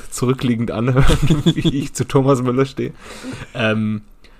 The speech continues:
ja, ich, keine Ahnung, meinetwegen auch, äh, Shoppingtour mit, mit Erling Haaland in, in Mykonos, ähm, aber ich weiß ja nicht. Ähm,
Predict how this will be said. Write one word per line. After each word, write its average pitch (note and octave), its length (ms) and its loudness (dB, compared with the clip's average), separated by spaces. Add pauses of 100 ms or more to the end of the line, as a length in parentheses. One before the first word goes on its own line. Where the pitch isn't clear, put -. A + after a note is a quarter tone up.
(400)
ja, A#2 260 0
ich, - 260 -6
keine A2+ 260 -4
Ahnung, G#2+ 360 -2
meinetwegen B2+ 480 2
auch, A2 420 -6
äh, G#2+ 440 -2
Shoppingtour C3 480 0
mit, A#2 200 0
mit G#2+ 140 -8
Erling G#2+ 340 -4
Haaland A2 400 0
in, G#2 180 -4
in G2+ 180 -4
Mykonos, A#2+ 760 -6
ähm, G2+ 460 -4 (680)
aber G2+ 460 -2 (360)
ich - 120 -12
weiß G#2 120 -6
ja G#2+ 80 -4
nicht. F#2+ 260 -8 (100)
Ähm, F#2+ 340 -10